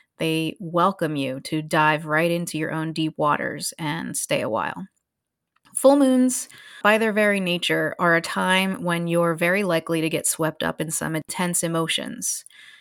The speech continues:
Add to that the moon being full in the sign that it rules, which is the nurturing, compassionate, and wonderfully sensitive Cancer.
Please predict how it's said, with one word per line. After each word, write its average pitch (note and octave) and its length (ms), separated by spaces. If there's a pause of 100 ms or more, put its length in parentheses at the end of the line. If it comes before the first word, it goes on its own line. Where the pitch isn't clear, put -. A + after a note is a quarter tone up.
(220)
Add E3 200
to E3 80
that D#3+ 380
the F3+ 140
moon E3 320
being D#3+ 240
full D#3+ 500
in D#3+ 360
the D3 80
sign D#3+ 480
that E3 160
it - 160
rules, F#3+ 800 (580)
which F3+ 220
is E3 400 (120)
the E3+ 140
nurturing, D#3 720
compassionate, D#3+ 840
and D#3+ 300
wonderfully E3 580
sensitive D#3+ 560
Cancer. D#3 680